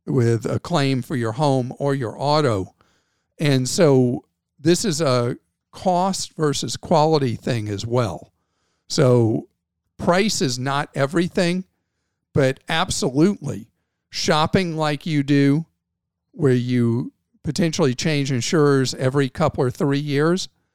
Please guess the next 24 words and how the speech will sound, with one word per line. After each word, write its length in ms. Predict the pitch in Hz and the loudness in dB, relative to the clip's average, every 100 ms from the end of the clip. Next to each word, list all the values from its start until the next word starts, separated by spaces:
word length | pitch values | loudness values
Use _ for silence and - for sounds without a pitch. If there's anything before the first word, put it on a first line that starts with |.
| _ _ _ | _ _ _
will 360 | 127 139 175 160 | 2 6 6 6
over 300 | 160 147 131 | 4 2 2
time, 580 | - - 185 180 139 120 | -2 -2 0 2 2 -2
from 240 | - 127 | -6 -6
a 60 | 107 | -6
premium 480 | - 233 220 160 127 | -2 -2 0 -2 -2
standpoint, 720 | - 127 107 - 110 104 - _ _ _ - | -2 -2 -2 -2 -2 -4 -8 _ _ _ -10
save 360 | - 165 147 | 2 4 4
you 200 | 143 120 | 2 0
a 40 | 101 | 0
ton. 460 | - - 113 85 - _ _ _ _ _ _ _ _ _ _ _ _ _ _ | -4 -2 -2 -2 -14 _ _ _ _ _ _ _ _ _ _ _ _ _ _
And 280 | 143 135 143 - | 0 2 0 0
I'm 200 | 185 139 | 2 2
sure 280 | - 226 247 | 2 2 2
you've 320 | 208 190 156 | 2 -2 0
heard 560 | - 160 143 139 147 - _ _ | 2 6 6 4 -2 -12 _ _
of 240 | 156 127 156 | 0 0 2
what's 240 | 147 - | 0 2
known 180 | 160 143 | 2 2
as 180 | 135 131 | 0 -2
your 380 | 120 147 156 | 2 4 4
digital 520 | 143 139 139 - 127 120 | 2 0 0 -2 -6 -6
footprint. 640 | - 135 - 147 87 - _ _ _ _ _ _ _ _ _ _ - | -4 -6 -4 -10 -10 -14 _ _ _ _ _ _ _ _ _ _ -8
It's 420 | 190 127 123 | 0 0 0